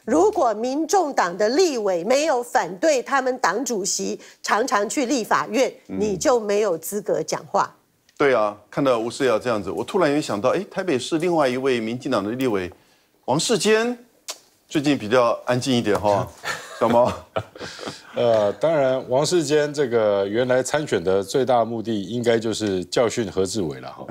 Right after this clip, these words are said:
Speaker 2: <laughs>
Speaker 3: 这个目的已经达到了，我想这在民进党里面大家也都知道啊。
Speaker 2: 是。
Speaker 3: 但同样的，你就讲回来，就是说，民进党在分配席次跟立委哈，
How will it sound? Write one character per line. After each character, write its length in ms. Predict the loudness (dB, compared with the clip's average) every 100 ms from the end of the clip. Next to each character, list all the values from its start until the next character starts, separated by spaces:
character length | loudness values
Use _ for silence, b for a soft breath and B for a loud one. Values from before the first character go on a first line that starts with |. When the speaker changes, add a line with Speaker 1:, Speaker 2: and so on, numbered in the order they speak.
| -8
Speaker 2:
<laughs> 160 | -8 -2
Speaker 3:
这 120 | 2
个 80 | 2
目 180 | 2 2
的 100 | 2
已 160 | 0
经 160 | -2 -2
达 220 | 2 2
到 160 | 2 0
了， 60 |
我 120 | -2 -4
想 160 | -4
这 140 | -2 0
在 100 | 0
民 180 | -2 -4
进 120 | -2
党 200 | -2 -2
里 40 |
面 160 | -6 -4
大 180 | -2 0
家 120 | 0
也 140 | -2
都 140 | -4 -6
知 180 | -4 -2
道 180 | -2 -2
啊。 140 | -6 -6
Speaker 2:
是。 220 | -4 -6 -8 B B B
Speaker 3:
但 180 | 0 2
同 200 | 0 0
样 120 | 2
的， 140 | 0
你 60 | 2
就 100 | 0
讲 240 | 0 -2
回 120 | 0 0
来， 120 | 0
就 140 | -2
是 20 |
说， 160 | -2 -2
民 240 | -2 -4
进 180 | -2 -2
党 240 | 0 -2 -2
在 240 | -2 -2
分 400 | -4 -6 -4 -6
配 240 | -4 -2 -2
席 460 | -4 -6 -6 -6 -6
次 340 | -4 -2 -2
跟 380 | 0 -2 -2 -2
立 280 | 0 2 0
委 300 | -2 -4 -8
哈， 220 | -8